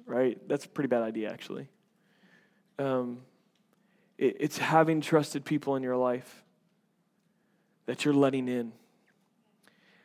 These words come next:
Not everybody needs to know a hundred percent. Somebody needs to know a hundred percent.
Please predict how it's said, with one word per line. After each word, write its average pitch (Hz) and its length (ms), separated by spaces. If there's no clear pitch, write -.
Not 151 180
everybody 170 260
needs 170 180
to 165 60
know 160 160
a 151 40
hundred 160 300
percent. 151 460
Somebody 156 340
needs 151 240
to 143 80
know 139 140
a 135 60
hundred 139 260
percent. 131 360